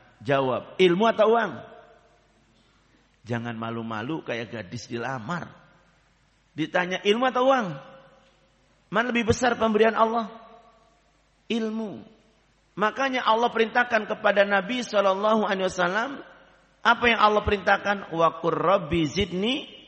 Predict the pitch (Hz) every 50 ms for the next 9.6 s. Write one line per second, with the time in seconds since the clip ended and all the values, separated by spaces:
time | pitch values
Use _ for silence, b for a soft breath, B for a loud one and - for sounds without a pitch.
0 | - - _ _ _ _ _ _ _ _ _ _ _ - 147 151 143 135 123 117
1 | 113 101 98 104 104 101 98 95 98 95 - 69 - - - _ _ _ _ _
2 | _ _ _ _ _ - 170 175 170 156 143 127 127 143 160 175 196 220 - -
3 | - - - - 151 156 - - 156 151 147 151 147 143 151 175 202 190 156 127
4 | 107 - - - - - _ _ _ _ _ _ _ _ _ _ _ _ _ _
5 | _ _ - 123 139 139 - 135 135 131 135 139 135 156 160 156 170 202 233 277
6 | - - - - _ _ _ _ - 139 147 147 - 147 147 156 160 151 156 175
7 | 196 226 247 - - - - - - - _ _ _ _ _ _ _ _ - 208
8 | 220 220 240 233 208 185 214 214 208 214 190 202 214 190 190 208 202 208 208 202
9 | - - - 190 196 190 - 180 180 - 285